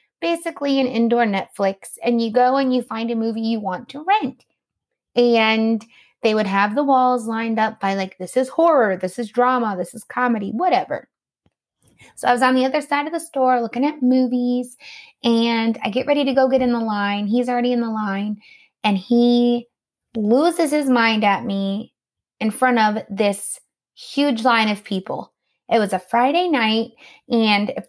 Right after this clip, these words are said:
anybody remembers Blockbuster, everybody and their brother went to Blockbuster on Friday night, and so the line would be so long. And he starts yelling at me in front of all these people about, "Where were you?" And,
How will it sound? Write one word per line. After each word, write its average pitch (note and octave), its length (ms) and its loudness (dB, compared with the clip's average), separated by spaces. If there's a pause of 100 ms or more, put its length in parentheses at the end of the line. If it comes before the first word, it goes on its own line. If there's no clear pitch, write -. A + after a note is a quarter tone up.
(120)
anybody B3 340 2
remembers A#3 360 0
Blockbuster, B3+ 720 0
everybody A3+ 640 0
and G#3 160 0
their F#3+ 100 0
brother G3+ 400 2
went A3 240 0
to A3+ 100 -4
Blockbuster G3 640 -2
on F#3 100 -4
Friday G#3+ 380 0
night, F3 280 -4
and G3 120 -8
so G3 80 -6
the G3 80 2
line A#3+ 340 2
would G#3 140 -2
be G3 220 -4 (320)
so D#4 680 -2
long. C#4+ 640 2 (800)
And A#3 100 2
he C4 100 4
starts A#3+ 340 0
yelling C4 540 2
at A#3 160 -2
me G3+ 160 -2
in G3 120 -6
front G3+ 180 -4
of G3+ 60 -6
all A3 160 2
these D4+ 240 -8
people A3+ 600 -2
about, G#3+ 320 -4
"Where D4+ 260 0
were D#4 300 2
you?" C4+ 540 2
And, G#3 220 -2